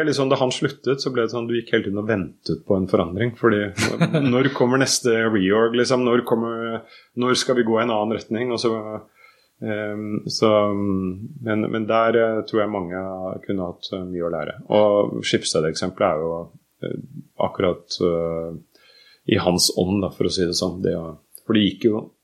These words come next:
Speaker 1: i seksognitti så gikk jo alt dødsbra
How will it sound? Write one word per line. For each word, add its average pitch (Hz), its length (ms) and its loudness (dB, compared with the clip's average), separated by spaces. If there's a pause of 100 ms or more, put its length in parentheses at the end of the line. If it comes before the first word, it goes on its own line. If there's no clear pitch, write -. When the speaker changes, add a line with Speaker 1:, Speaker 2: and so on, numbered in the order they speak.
(260)
Speaker 1:
i 107 160 0
seksognitti - 720 0
så 107 160 2
gikk - 220 -2
jo - 40 -20 (140)
alt - 320 -8 (320)
dødsbra 123 600 0